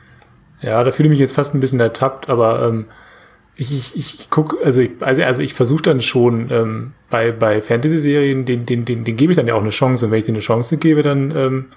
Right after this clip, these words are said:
gucke ich auch wirklich sehr aufmerksam hin. Aber das Problem ist einfach nur, sie halten mich dann nicht bei der Stange. Äh, und da, da ist dann die Frage, wer ist schuld? <laughs> Am Ende. Ähm,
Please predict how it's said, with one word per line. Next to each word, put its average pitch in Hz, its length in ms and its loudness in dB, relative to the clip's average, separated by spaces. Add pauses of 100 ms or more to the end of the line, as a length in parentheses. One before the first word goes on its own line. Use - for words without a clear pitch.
(600)
gucke 127 160 2
ich 127 80 6
auch 113 140 2
wirklich 120 200 2
sehr 117 140 2
aufmerksam 117 460 -2
hin. 131 280 2
Aber 110 180 2
das 107 160 -2
Problem 120 340 -2
ist 127 140 -2
einfach 120 240 0
nur, 117 320 0 (720)
sie 110 240 -4
halten 135 260 2
mich 131 140 2
dann 123 100 2
nicht 123 160 -2
bei 113 120 2
der 110 120 0
Stange. 107 480 -2 (480)
Äh, - 60 -6
und 107 400 -4
da, 120 100 2
da 120 120 0
ist 135 120 0
dann 135 80 2
die 120 100 2
Frage, 117 520 0
wer 117 140 2
ist 123 140 0
schuld? 135 300 4 (800)
<laughs> - 800 -6
Am 135 200 0
Ende. 120 340 2 (760)
Ähm, 113 420 0